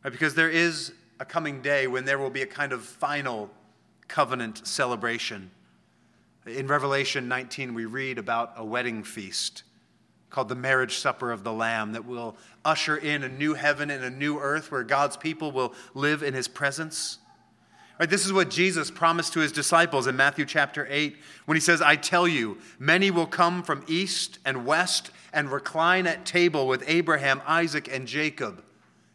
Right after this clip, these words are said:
in the kingdom of heaven." Now, brothers and sisters, are you looking forward to that feast? Are you looking forward to celebrating at that glorious table in the presence of God?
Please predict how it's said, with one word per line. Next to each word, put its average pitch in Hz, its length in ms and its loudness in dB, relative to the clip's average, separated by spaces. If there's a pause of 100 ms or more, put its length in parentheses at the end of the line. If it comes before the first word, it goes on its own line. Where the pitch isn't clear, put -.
in 123 140 -8
the 117 60 -6
kingdom 127 380 -6
of 104 120 -8
heaven." 117 400 -6 (2000)
Now, 123 80 -18
brothers 135 220 -8
and 123 80 -10
sisters, 117 580 -10
are 127 100 -2
you 160 160 -4
looking 165 260 -4
forward 147 380 -6
to 123 80 -6
that 123 260 0
feast? - 560 -6 (1500)
Are 131 140 0
you 160 120 4
looking 170 200 0
forward 165 300 0
to 151 100 -4
celebrating 156 720 0
at 143 280 2
that 143 340 6
glorious 147 500 2
table 143 440 -2
in 135 60 -2
the 131 60 -6
presence 139 480 -2
of 113 100 -6
God? 123 300 -2